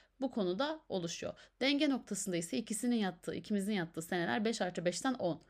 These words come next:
Görüldüğü üzere grup açısından en zararlı konum budur. Yani en zararlı konum oyunun denge noktası ve akıllı iki oyuncu en iyi stratejiler gereği bu konumu seçiyor.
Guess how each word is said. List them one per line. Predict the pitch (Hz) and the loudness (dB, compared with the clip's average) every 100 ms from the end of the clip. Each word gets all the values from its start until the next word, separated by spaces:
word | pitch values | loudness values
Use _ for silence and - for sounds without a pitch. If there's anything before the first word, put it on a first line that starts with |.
| - - - | -20 -20 0
Görüldüğü | 214 233 277 320 | 4 4 4 0
üzere | 277 208 180 | 2 2 2
grup | 175 285 302 | 2 2 2
açısından | 233 - - 190 170 160 | 2 2 0 2 2 2
en | 254 294 302 | 2 4 6
zararlı | 214 196 175 160 156 | 4 4 4 2 0
konum | 160 185 208 320 254 | -2 0 0 2 2
budur. | 190 - - _ _ _ - _ - | 2 -2 -14 _ _ _ -20 _ 4
Yani | 233 233 160 - _ _ _ - | 6 6 4 0 _ _ _ 6
en | 269 320 | 8 8
zararlı | 285 220 202 170 170 | 8 8 6 6 2
konum | - 208 302 - _ _ - | 0 -2 -2 -6 _ _ 4
oyunun | 214 220 302 311 202 | 6 6 6 6 6
denge | 196 196 233 | 4 4 4
noktası | 185 - 170 - 175 | 2 -2 -8 -4 0
ve | 185 - _ - | 0 0 _ -2
akıllı | 208 208 277 302 | -2 2 2 4
iki | 240 233 | 2 2
oyuncu | 208 196 190 175 294 - _ _ - | 4 4 4 0 -8 -10 _ _ 0
en | 269 269 | 4 6
iyi | 262 | 4
stratejiler | 208 - 175 190 180 202 | 2 -4 -6 -6 0 2
gereği | 202 175 165 143 - | 2 2 0 -2 -2
bu | 226 220 | -4 -2
konumu | 185 151 | 0 -2
seçiyor. | 151 - - - 85 | -4 -8 -10 -10 -10